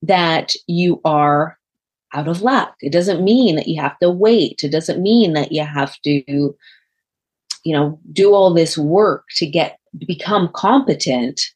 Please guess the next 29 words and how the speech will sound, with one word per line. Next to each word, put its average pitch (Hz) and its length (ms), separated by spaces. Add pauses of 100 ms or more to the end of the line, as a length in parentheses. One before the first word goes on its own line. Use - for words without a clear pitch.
(240)
to 175 180
be 180 240
confident. - 960 (520)
And 165 400
this 262 140
is 294 140
where, 175 440 (180)
you 165 160
know, 156 100
you'll 156 220
get 180 340
mixed 165 580
signals 156 480
from 139 340
different 147 420
teachers, 147 640
different 143 520
people 170 320
out 135 180
there 90 180
that 90 200
say, 131 340 (1300)
"You 180 100
gotta 214 240
put 277 200
in 233 160
the 165 100
work 175 420 (840)
first - 720